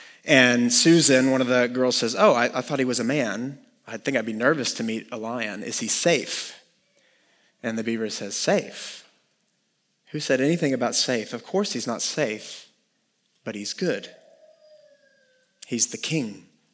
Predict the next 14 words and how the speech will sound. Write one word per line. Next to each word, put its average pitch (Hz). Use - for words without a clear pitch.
In 117
another 131
story, 117
in 143
The -
Silver 127
Chair, 123
the 120
sixth -
book, 131
another 151
girl 151
named 131
Jill 147